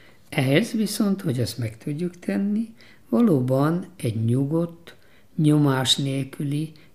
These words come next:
kitágult értelemre van szükségünk.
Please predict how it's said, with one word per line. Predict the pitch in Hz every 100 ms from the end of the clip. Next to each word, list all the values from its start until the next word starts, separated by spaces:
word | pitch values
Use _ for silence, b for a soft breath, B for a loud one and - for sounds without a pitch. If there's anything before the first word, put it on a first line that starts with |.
| -
kitágult | - 226 - 110 107 117 113 -
értelemre | - 131 120 - 131 131 127 135
van | 139 139
szükségünk. | - 180 - - -